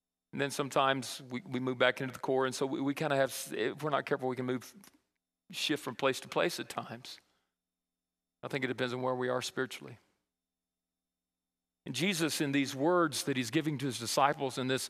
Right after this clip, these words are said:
beautiful Sermon on the Mount, as he's talking to his disciples, is challenging them to seek first the kingdom of God and his righteousness,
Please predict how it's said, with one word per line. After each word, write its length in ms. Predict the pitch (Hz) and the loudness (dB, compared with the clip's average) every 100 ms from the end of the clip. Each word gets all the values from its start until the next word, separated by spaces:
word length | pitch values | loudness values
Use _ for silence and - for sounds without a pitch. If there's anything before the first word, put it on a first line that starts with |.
| - - - | -10 -14 -4
beautiful 380 | 139 175 - 127 | 0 2 2 0
Sermon 400 | - 170 165 147 | 2 2 2 2
on 120 | 131 | 0
the 60 | 123 | 2
Mount, 380 | 127 147 156 | 6 6 6
as 120 | 135 120 | 2 -2
he's 160 | 107 | -6
talking 420 | - 175 175 156 | 2 2 2 -2
to 100 | 131 | 0
his 180 | 139 123 | 0 0
disciples, 760 | - - 156 143 156 127 127 - - - - | -4 0 4 4 4 -4 -6 -8 -12 -10 0
is 160 | 143 - | 0 2
challenging 680 | - 160 190 202 156 147 | 4 6 6 4 2 2
them 220 | 143 135 127 | 2 2 2
to 80 | |
seek 320 | 127 - 185 - | 0 2 0 0
first 360 | 160 180 - | 2 2 2
the 80 | 151 | -2
kingdom 300 | - 165 151 | -2 0 2
of 100 | 131 | 4
God 260 | 143 143 135 - - | 6 6 4 -4 0
and 180 | 139 165 | 2 4
his 220 | 160 120 | 2 2
righteousness, 800 | 123 135 160 147 - 135 135 | 6 6 4 -2 0 2 2